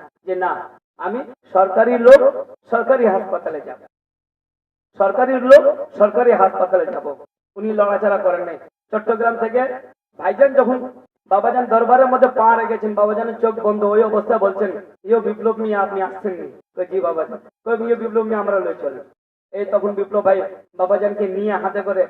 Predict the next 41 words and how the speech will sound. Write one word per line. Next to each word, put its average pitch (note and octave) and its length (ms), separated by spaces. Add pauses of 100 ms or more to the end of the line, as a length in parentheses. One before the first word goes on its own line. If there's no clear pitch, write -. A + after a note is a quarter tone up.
(240)
তখন F#3+ 260
সরকারি G3+ 340
মেডিকেল G3+ 380
যখন G#3 220
প্রবেশ G#3 400
করলেন, G#3+ 300 (320)
মেডিকেলে G#3+ 420
যাওয়ার G#3+ 380
সঙ্গে A3+ 220
সঙ্গে A3 180
ওনাকে G#3 300
মেডিকেল G3+ 380
বেডের G3+ 320
মধ্যে, G#3 180
তখন G3 260
তো G#3+ 140
জায়গা F#3+ 260
ছিল A3+ 260
না, B3+ 120
মেডিকেল G#3 320
বেডের F#3+ 220
মধ্যে G#3 160
ওনাকে G3+ 280 (340)
অবস্থানের A#3 460
মধ্যে B3 180
কোনোভাবে G#3+ 380
একটা G#3 160
ব্যবস্থা F#3+ 320
করা E3+ 240
হলো। D3 360 (280)
যখন - 280 (320)
একজন A#3+ 480
রুগী A3 400 (840)
সম্ভবত C4 480
তার B3+ 220
কিডনি A3+ 360
ফেল, A#3 260 (420)
এমন A#3 200
এক A#3 140
পরি-, A3+ 220 (220)
পরিবেশ G#3+ 380